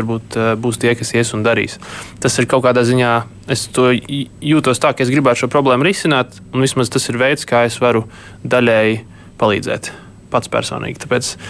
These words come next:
varētu apgalvot droši vien, ka tā ir zināmā mērā misijas lieta, eh, iet strādāt uz skolu. Eh, jā, jo man gribētos, lai mums sabiedrība būtu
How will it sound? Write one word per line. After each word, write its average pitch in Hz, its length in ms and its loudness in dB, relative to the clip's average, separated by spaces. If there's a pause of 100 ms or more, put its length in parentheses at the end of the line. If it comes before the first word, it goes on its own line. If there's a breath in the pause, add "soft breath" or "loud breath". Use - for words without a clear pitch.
(240 loud breath)
varētu 180 360 4
apgalvot 180 400 2
droši 165 240 0
vien, 156 140 2 (320 loud breath)
ka 139 120 0
tā 131 140 4
ir 123 100 4
zināmā 117 300 0
mērā 120 300 4 (180)
misijas 156 560 0
lieta, 147 360 2 (720 loud breath)
eh, 123 280 0 (120)
iet 135 120 -2
strādāt 123 340 2 (240)
uz - 220 -8
skolu. 131 440 4 (540 loud breath)
Eh, 117 280 0
jā, 120 120 4
jo 117 80 2
man 113 140 0
gribētos, 113 460 2
lai 110 100 -2
mums 113 180 -6
sabiedrība 110 520 -2
būtu - 420 -8